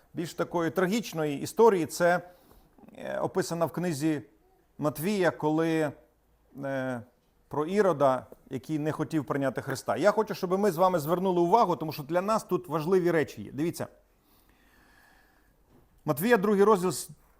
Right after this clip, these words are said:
першого вірша. Коли народився Ісус у Віфлеємі юдейським за днів царя Ірода, то ось мудреці прибули до Єрусалиму зо сходу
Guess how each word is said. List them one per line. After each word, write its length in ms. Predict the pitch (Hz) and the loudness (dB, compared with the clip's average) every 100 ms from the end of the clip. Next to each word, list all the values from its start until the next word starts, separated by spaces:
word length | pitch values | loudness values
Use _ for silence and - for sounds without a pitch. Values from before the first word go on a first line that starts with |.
| _ | _
першого 420 | 202 196 - 175 | 2 2 2 -2
вірша. 300 | 165 - 151 | -2 2 2
Коли 240 | - 180 233 | 4 4 6
народився 520 | 226 214 220 202 202 | 6 6 4 2 0
Ісус 420 | 185 - 233 - | 0 0 -2 0
у 40 | |
Віфлеємі 580 | 185 165 180 185 233 202 | -2 -2 0 0 0 0
юдейським 580 | 170 147 208 220 - 170 | -2 2 2 2 -4 -4
за 140 | 135 | 0
днів 280 | 165 185 208 | -2 0 -2
царя 280 | - 185 165 | -2 0 0
Ірода, 600 | - 220 220 147 147 160 - | 0 2 2 4 2 0 -4
то 140 | 175 175 | -4 2
ось 240 | 233 233 | 2 2
мудреці 460 | 180 170 165 - 202 | -2 0 0 0 -4
прибули 460 | 170 170 156 190 | -2 0 2 2
до 120 | 185 160 | 2 2
Єрусалиму 600 | 156 151 165 196 196 151 | 2 0 0 0 0 -2
зо 120 | 147 | -4
сходу 500 | - 160 139 156 | -4 0 2 0